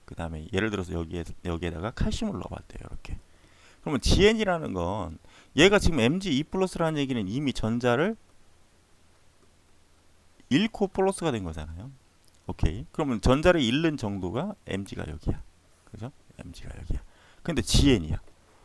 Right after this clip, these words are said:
지엔은 약한 놈이 들어왔죠? 그럼 요 녀석이 들어왔을 때는 반응을 하지 않습니다. 반응을 하지 않아요. 아시겠죠? 근데 칼슘은 크죠?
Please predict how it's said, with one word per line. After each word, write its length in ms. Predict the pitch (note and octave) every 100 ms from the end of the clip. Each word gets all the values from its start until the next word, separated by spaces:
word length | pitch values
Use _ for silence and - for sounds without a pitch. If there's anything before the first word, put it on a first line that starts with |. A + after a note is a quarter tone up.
| -
지엔은 400 | - F#3 G3 D#3+
약한 300 | A2 - F#3
놈이 200 | G3 F3+
들어왔죠? 380 | D#3+ D#3 - F3+
그럼 280 | - A#2 F#2
요 240 | A#2 D3+
녀석이 380 | D3+ A#2+ C3 A#2
들어왔을 400 | - F#2 F2+ E2
때는 220 | - F2+
반응을 420 | - E2+ E2+ E2+
하지 180 | - C#3
않습니다. 540 | - F2 - - - - - - - - - _ - -
반응을 360 | E2 D#2+ E2+
하지 180 | A#2 -
않아요. 300 | D2 - - - _ _ _ _ _ -
아시겠죠? 460 | - B2 B2+ B2+ D#3
근데 220 | F3+ F3+ - - - _ -
칼슘은 520 | - G#3 - D#3+ A#2 -
크죠? 280 | - A3+